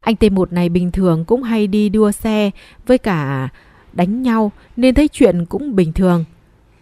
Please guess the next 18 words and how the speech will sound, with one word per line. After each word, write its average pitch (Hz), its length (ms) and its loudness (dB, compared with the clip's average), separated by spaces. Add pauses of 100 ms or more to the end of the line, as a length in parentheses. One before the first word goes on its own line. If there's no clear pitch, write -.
(340)
Tiếp 262 200 4
những 220 300 0
đêm 202 160 2
sau 190 180 2
đó, 185 300 0 (220)
anh 269 200 -2
mơ 269 80 4
thấy 254 280 2
thanh 240 220 -4
niên 226 200 0
đêm 220 180 2
trước 285 280 -2
đến 180 200 -2
kéo 196 260 -2
chị - 220 -4
Giờ 170 240 0
này 156 160 -4
đi 190 240 2